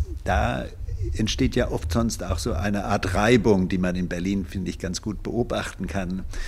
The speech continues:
zwischen inhaltlicher Organisation der Ausstellung und diesem Bauwerk, so schön es ist.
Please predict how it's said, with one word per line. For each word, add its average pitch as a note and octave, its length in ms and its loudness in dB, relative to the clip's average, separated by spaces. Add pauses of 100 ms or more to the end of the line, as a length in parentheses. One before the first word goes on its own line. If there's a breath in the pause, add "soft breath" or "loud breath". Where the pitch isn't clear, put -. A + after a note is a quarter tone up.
(120)
zwischen G2 340 -2 (180)
inhaltlicher G#2+ 1040 4
Organisation G2+ 760 0
der F#2+ 240 -2
Ausstellung G#2+ 540 4
und F#2 160 -4
diesem G#2+ 220 -4
Bauwerk, G2+ 680 -2 (460 loud breath)
so - 160 -4
schön G2 240 0
es F2+ 140 -2
ist. - 280 2